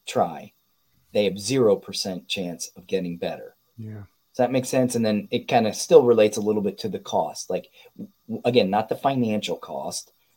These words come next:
Speaker 1: the cost for them is like, is that worth it to them to try to get their life back?
Speaker 2: Yeah. Yeah. So y-, you've talked about these different individuals, and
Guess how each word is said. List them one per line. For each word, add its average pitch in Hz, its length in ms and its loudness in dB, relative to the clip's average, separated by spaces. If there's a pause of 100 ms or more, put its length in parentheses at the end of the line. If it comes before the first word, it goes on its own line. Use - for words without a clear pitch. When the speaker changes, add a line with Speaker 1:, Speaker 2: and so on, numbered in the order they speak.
(100)
Speaker 1:
the 110 100 0
cost - 520 4
for 113 100 2
them 104 240 2
is 98 120 -2
like, 95 280 -2
is 135 160 -2
that 117 240 6
worth 117 280 2
it - 160 -16
to 123 140 0
them 92 340 0 (380)
to - 80 -12
try 98 200 0
to 95 60 0
get 92 220 -2
their 98 140 4
life 92 300 -2 (120)
back? - 400 -4 (680)
Speaker 2:
Yeah. 104 220 -8 (560)
Yeah. 104 240 -8 (760)
So 160 200 6
y-, 139 200 2
you've 143 280 10
talked 147 260 10
about 131 200 8
these 110 200 2
different 107 320 0
individuals, 98 840 0
and 107 240 0